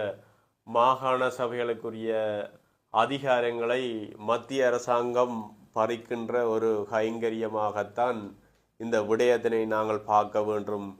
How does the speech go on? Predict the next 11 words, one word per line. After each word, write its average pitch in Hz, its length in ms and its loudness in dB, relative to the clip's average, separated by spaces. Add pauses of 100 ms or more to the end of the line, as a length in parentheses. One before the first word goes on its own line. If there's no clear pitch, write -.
(360)
என்பது 113 380 2
தொடர்பாகத்தான் 107 760 -2 (420)
நான் 101 360 -8
ஏற்கனவே 104 440 -2
கருத்துக்களை 98 480 -4
தெரிவித்திருந்தேன். 92 800 -8 (1040)
அதே 143 320 6
போல, 139 300 0 (1500)
அஹ், 101 680 -4
அந்த 131 240 0
விடயங்களை 143 680 2